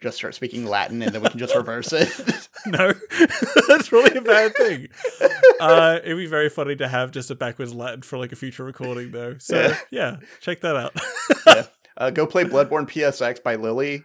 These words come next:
Speaker 1: Lily
Speaker 2: Yeah.
Speaker 1: is a wonderful designer. Please,
Speaker 2: My
Speaker 1: please play
Speaker 2: God,
Speaker 1: that.
Speaker 2: we were doing so well. Like, we have, like, th-,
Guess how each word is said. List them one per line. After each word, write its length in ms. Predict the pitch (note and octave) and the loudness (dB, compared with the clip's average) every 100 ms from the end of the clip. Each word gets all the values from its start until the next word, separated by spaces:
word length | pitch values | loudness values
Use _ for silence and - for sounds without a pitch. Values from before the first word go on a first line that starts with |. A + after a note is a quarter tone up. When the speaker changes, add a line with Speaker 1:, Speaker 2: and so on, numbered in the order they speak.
| - | -6
Speaker 1:
Lily 420 | B2 B2+ B2 A#2+ | -4 -4 -4 2
Speaker 2:
Yeah. 240 | E3+ D#3 D3+ | 6 6 4
Speaker 1:
is 40 | |
a 80 | A2 | -2
wonderful 300 | G#2+ A2 B2 | -6 -6 -8
designer. 440 | A2 A2+ A2 B2+ | -6 -6 -4 -4
Please, 400 | C3 - A3+ C3+ | -6 -6 -6 -4
Speaker 2:
My 140 | F#3+ A3 | -2 -4
Speaker 1:
please 80 | |
play 100 | - | 0
Speaker 2:
God, 420 | F3+ G#3+ F#3 D#3 C3+ | 2 4 4 2 0
Speaker 1:
that. 60 | |
Speaker 2:
we 80 | D#3+ | -2
were 120 | A3 | -2
doing 240 | G#3+ G#3+ G#3+ | 0 -2 0
so 180 | G3+ | -2
well. 420 | F3+ F#3 G3 D#3 B2 | 0 4 4 2 -2
Like, 240 | C#3 D#3 _ - G4 | -6 -6 _ -6 -2
we 100 | F3+ | 0
have, 200 | G#3+ G#3 | 2 2
like, 300 | F#3+ F3 D#3+ | 0 -4 -6
th-, 120 | - | -20